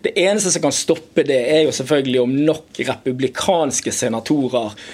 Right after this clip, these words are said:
syns at det maktovergrepet blir for voldsomt, eller at det blir liksom for forstyrrende. Eh, men det er jo lite som tyder på at de ikke vil få det flertallet, for det er jo de samme som vi snakker om hver gang, som også da i forhold til riksrett og andre ting har vært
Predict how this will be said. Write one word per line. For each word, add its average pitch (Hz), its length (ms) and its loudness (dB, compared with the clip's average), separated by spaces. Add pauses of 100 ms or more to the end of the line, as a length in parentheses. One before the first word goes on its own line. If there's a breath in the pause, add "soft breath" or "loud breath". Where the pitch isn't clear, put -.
(140 loud breath)
syns 170 480 0
at 127 140 0
det 143 160 2
maktovergrepet 123 720 0
blir 127 140 2
for 131 160 0
voldsomt, 143 520 2
eller 120 160 -2
at 120 60 -6
det 127 100 -4
blir 127 140 2
liksom 131 240 -2
for 143 140 0
forstyrrende. 113 840 -4 (520 loud breath)
Eh, 143 260 2
men 170 160 2
det 185 80 4
er 190 40 4
jo 175 80 0
lite 156 320 2
som 170 160 2
tyder 143 360 0
på 185 140 4
at - 120 -2
de - 80 -10
ikke - 340 -2
vil 123 100 -2
få 143 340 0
det 135 180 2
flertallet, 120 540 -2
for 143 120 -2
det 170 100 4
er 151 80 2
jo 139 80 -4
de 127 100 0
samme 143 560 0 (440 loud breath)
som 131 80 -4
vi 131 80 0
snakker 143 360 0
om 131 120 2
hver 127 240 2
gang, 117 200 0
som 131 160 -4
også 127 260 -2
da 139 140 4
i 120 100 0
forhold 123 280 0
til 120 120 -2
riksrett - 480 -6
og 113 140 -2
andre 113 180 -4
ting 107 220 -4
har 120 120 -2
vært - 360 -8